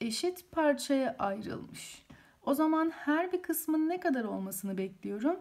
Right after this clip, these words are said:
Bir bölü üçlük ilerleme sağlamasını bekliyorum A, B sayıları için. Yani A sayısı bir tam bir bölü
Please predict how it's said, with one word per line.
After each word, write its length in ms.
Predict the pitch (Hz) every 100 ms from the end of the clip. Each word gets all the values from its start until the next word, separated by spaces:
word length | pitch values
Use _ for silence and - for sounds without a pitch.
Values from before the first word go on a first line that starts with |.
| - _ _ _ 262
Bir 320 | 370 339 233
bölü 180 | 285 370
üçlük 360 | - 302 277
ilerleme 500 | 226 196 185 185 185
sağlamasını 720 | - 196 185 185 190 - 185
bekliyorum 580 | 180 180 - 185 190 294 -
A, 280 | 226 214 202
B 180 | 202 196
sayıları 480 | - 190 185 185
için. 440 | - - - 294 359 - - -
Yani 320 | 311 311 294 -
A 220 | 302 349
sayısı 800 | 349 269 202 202 - - 330 359 311
bir 480 | 240 302 349 285 -
tam 400 | 247 302 349 294
bir 300 | 294 226 190
bölü 280 | 190 185